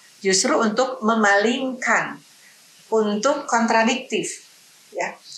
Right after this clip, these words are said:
Memalingkan bahwa zilun di situ adalah bukan zilun yang positif, tapi zilun yang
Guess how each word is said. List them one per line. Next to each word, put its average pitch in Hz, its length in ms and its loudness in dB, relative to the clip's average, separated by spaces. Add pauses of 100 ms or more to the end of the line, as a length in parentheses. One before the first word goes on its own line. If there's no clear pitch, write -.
Memalingkan 247 640 2
bahwa 196 320 2
zilun 349 400 2
di 311 80 2
situ 269 240 0
adalah 262 320 4
bukan 220 320 0
zilun 202 320 2
yang 180 320 0 (320)
positif, 277 480 0
tapi 180 320 -4
zilun 247 400 2
yang 202 160 4